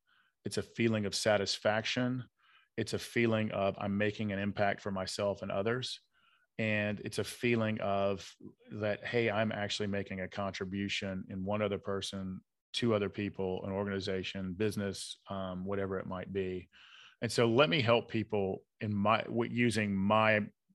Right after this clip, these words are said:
my flavor. Um, and so here's what purpose is. A, a purpose is where we serve. People who have kids, they are not your purpose.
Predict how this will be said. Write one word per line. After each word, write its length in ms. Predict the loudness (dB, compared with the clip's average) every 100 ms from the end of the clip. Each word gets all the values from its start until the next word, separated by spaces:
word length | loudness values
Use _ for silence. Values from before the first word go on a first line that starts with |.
| -4
my 260 | 2 2
flavor. 560 | 2 0 -2 -2 -6 -10 -10 0
Um, 300 | 0 2 -2
and 100 | -6
so 140 | -2 0
here's 240 | 2 2
what 180 | 2 0
purpose 380 | -4 -4 -6 -8
is. 160 | -10
A, 240 | -10 -10 -10
a 20 |
purpose 480 | 0 2 2 0 -2
is 140 | -4
where 240 | -2 0 0
we 180 | -2
serve. 760 | -4 -4 -2 -2 -2 -4 -12 -20 _ -20 -20 -20 -20 -20 _ _ _ _ _
People 360 | 0 4 6 8
who 240 | 8 8
have 340 | 6 6 4
kids, 720 | 2 6 8 6 4 -6 -6 -10 _ _ -6
they 320 | 2 6 6
are 160 | 6
not 440 | 4 4 4 4 0
your 280 | 0 0 0
purpose. 880 | 2 4 4 4 2 2 -2 -4